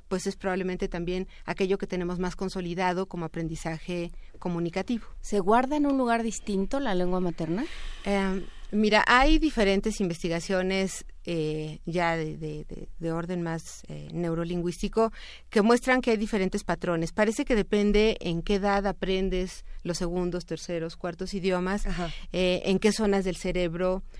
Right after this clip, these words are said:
Speaker 1: se va, eh, digamos, eh, aterrizando,
Speaker 3: Articulando.
Speaker 1: a-, eh,
Speaker 3: Ujú.
Speaker 1: guardando esa información. Pero también se ha visto que no es igual en los, en las mujeres que en los hombres. Las mujeres tendemos a tener más comunicación entre los dos hemisferios cerebrales.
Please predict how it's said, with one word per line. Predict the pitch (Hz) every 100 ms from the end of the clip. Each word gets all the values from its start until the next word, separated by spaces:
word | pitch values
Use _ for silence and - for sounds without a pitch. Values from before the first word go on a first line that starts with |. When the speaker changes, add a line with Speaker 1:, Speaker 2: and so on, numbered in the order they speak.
| -
Speaker 1:
se | - 180
va, | 165 175 170 165 160 156 -
eh, | 156 147 151 170 165 - - - - - - -
digamos, | 160 165 170 165 -
eh, | - - - 175 -
aterrizando, | 202 185 196 190 - 202 202 170 180
Speaker 3:
Articulando. | 190
Speaker 1:
a-, | 170 190 180
eh, | 165 180
Speaker 3:
Ujú. | 175 - -
Speaker 1:
guardando | 170 190 190 202 202 185
esa | 180
información. | 196 208 196 196 226 214 - - - -
Pero | 233 226
también | 226 226 262
se | 254
ha | 277
visto | 262 240 247 240
que | - 175
no | 180
es | 196
igual | 220 202 202
en | 190
los, | 165 165 - -
en | 170
las | 170
mujeres | 170 156 196 180 180
que | -
en | 160
los | 160
hombres. | 240 254 240
Las | 190
mujeres | 175 160 185 180 175 - - - -
tendemos | 185 185 190 190
a |
tener | - 170 165
más | 175
comunicación | 175 185 170 160 165 - 208 208
entre | 202 185 170
los | 160
dos | 160 170
hemisferios | 180 165 180 175 165
cerebrales. | 175 190 220 262 -